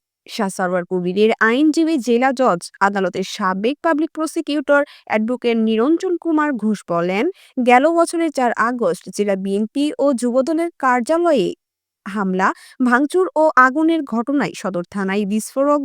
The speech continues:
দ্রব্য আইনে দায়ের হওয়া দুই মামলার আসামি শাহ সারোয়ার কবির।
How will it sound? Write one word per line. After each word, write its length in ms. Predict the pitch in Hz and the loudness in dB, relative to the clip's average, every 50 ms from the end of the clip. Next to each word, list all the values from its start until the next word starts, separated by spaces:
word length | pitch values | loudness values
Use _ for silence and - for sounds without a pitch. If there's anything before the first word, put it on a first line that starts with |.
| 240 | -4
দ্রব্য 320 | 208 196 226 240 254 240 269 330 311 | -4 0 0 0 2 2 0 0 2
আইনে 380 | - 294 302 311 311 302 311 320 320 226 | 2 2 2 2 2 2 0 0 -2 -2
দায়ের 440 | 190 214 208 202 208 220 247 285 294 | 0 2 2 4 4 4 2 0 0
হওয়া 320 | 285 269 294 277 269 196 - - - _ _ _ _ | -2 -2 0 2 2 2 2 0 -10 _ _ _ _
দুই 200 | - 220 202 233 | -4 -2 0 0
মামলার 340 | 202 196 185 185 185 180 175 - | 0 0 -2 -2 -2 -4 -2 -2
আসামি 420 | 185 202 - - 247 247 277 302 359 - - - _ | -2 -4 -2 -4 -2 0 0 0 -2 -2 -8 -20 _
শাহ 180 | - - 330 294 | -6 -4 -4 -4
সারোয়ার 400 | - - 311 302 285 226 160 - | -4 -4 -2 -2 0 -2 -2 -2
কবির। 380 | - 196 185 180 196 190 185 | -2 -4 -2 0 0 0 0